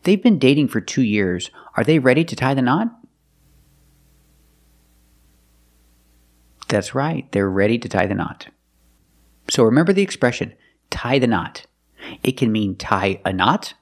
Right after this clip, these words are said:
or it can mean get married. We use it in both ways. Today we're learning this expression, to smithereens. Pronunciation, the two is pronounced t,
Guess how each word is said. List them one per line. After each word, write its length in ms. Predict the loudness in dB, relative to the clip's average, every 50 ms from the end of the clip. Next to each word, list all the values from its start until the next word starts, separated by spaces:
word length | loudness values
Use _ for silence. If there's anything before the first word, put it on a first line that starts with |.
| _ _ _ _ _ _ _ _ _ _
or 200 | -2 0 0 0
it 80 | 0 -2
can 100 | -2 0
mean 320 | 0 0 0 -2 -4 -6
get 220 | -4 -4 -4 -4 -2
married. 420 | -6 -6 -6 -8 -10 -12 -14 -18 _ _ _ _ _ _ _ _ _ _ _ _ _ _ _ _ _ -4
We 100 | 0 2
use 160 | 4 4 4
it 120 | 2 2
in 100 | 0 -2
both 260 | 0 0 -2 -2 -2 -6
ways. 380 | -8 -8 -8 -14 -18 -18 -18 _ _ _ _ _ _ _ _ _ _ _ -20 -12 -4
Today 240 | 0 4 4 6 6
we're 100 | 6 6
learning 220 | 6 4 4 4
this 160 | 2 0 -2 -2
expression, 540 | -10 -6 -2 0 0 0 -2 -8 -10 -12 -16 -20 -20 _ _ _ _ -6
to 140 | -4 -4
smithereens. 960 | -4 -4 -4 0 2 2 4 6 6 4 4 2 0 -4 -8 -12 -14 -14 -14 -14 _ _ -20 -20 _ -2
Pronunciation, 720 | 0 0 0 2 2 2 2 4 2 0 0 0 -2 -4 -2
the 120 | -2 -2
two 420 | -2 -2 -4 2 4 4 4 4 2
is 120 | 0 -4
pronounced 440 | 0 0 0 0 0 -2 -6 -8 -16 _ _ -14
t, 160 | -6 -4 -4